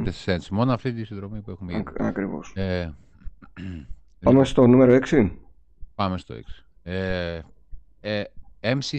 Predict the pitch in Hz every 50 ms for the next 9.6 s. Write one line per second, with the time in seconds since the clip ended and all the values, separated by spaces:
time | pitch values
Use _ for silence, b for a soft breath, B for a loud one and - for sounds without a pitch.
0 | - - - 151 143 135 - - _ _ - 117 110 104 98 - 95 104 101 104
1 | 117 120 117 110 117 113 - - 110 104 95 - _ - 98 - - - - -
2 | - - 85 80 78 80 80 - _ - 90 - - 123 127 - - 107 98 -
3 | 101 104 95 - 87 - - - - 92 95 104 123 120 - - _ - - -
4 | - _ _ _ _ _ - _ _ _ 95 95 95 92 92 92 92 90 90 90
5 | 90 87 90 107 110 110 107 104 101 92 82 76 - - 90 95 92 92 92 95
6 | 90 87 87 92 101 107 113 117 123 131 139 110 - - - _ - 92 92 87
7 | 107 110 113 110 95 85 - 92 85 - 82 73 - - 76 73 73 69 64 64
8 | - - 120 110 - 120 117 - 87 - 87 87 - 127 - - 113 101 98 104
9 | 101 - - 98 123 - 120 98 85 - -